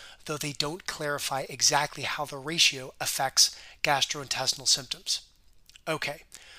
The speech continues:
moving on to the diagnosis of cannabinoid hyperemesis syndrome. The authors note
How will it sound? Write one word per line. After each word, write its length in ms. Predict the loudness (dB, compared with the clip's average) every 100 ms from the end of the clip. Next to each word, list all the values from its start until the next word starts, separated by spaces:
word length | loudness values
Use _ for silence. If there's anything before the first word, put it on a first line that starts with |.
| -20 -16
moving 400 | -10 -4 -2 -2 -2
on 340 | -2 -2 -2 -2
to 120 | 0
the 120 | -2
diagnosis 960 | 2 0 0 -8 0 6 6 6 4 4 -8
of 200 | -4 -2
cannabinoid 500 | 0 0 -2 -8 -10
hyperemesis 640 | -8 -6 -6 0 4 8
syndrome. 400 | 6 6 -10 -14 -20 -2 -2 -2 -18 -18 -10
The 120 | -8 -2
authors 440 | -2 -2 2 2
note 340 | 0 -6 -8